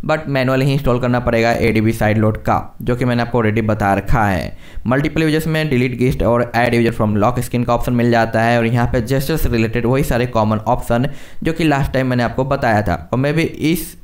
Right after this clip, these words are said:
रोम का अपडेट का वीडियो मैंने अपने सेकंड चैनल पर दिया था, जहाँ पे आप देख रहे हो, चेक कर लेना आपने नहीं देखा तो।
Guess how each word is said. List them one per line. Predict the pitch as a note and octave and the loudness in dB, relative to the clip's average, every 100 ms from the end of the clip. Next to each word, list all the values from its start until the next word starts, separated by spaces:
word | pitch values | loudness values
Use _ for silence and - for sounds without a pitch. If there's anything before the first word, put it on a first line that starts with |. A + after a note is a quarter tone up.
| - | -2
रोम | B2 B2+ | 0 0
का | C3 B2 | 2 2
अपडेट | A#2+ A#2+ B2+ | 2 0 0
का | B2+ | 0
वीडियो | A#2 A2+ A#2+ | 2 2 2
मैंने | A#2+ | 0
अपने | B2 B2 | 0 0
सेकंड | A#2+ G#2 A2+ | 0 0 0
चैनल | A#2 A2+ | 0 0
पर | A2+ | 0
दिया | A2+ A2 | 0 0
था, | A#2 | 2
जहाँ | A2 G#2 | 2 2
पे | G#2+ A2 | 2 2
आप | F#2+ F#2+ - | 0 -2 -2
देख | A#2 B2 | -2 2
रहे | A#2 | 2
हो, | A2 B2 - - - | 2 0 -6 -10 -4
चेक | F3 E3+ | -4 0
कर | C#3 | 0
लेना | C3+ | 0
आपने | B2+ B2+ | 0 0
नहीं | A2 A2 | 0 0
देखा | G#2+ G2+ G2 | 0 0 -2
तो। | F#2 A#1 | -2 -8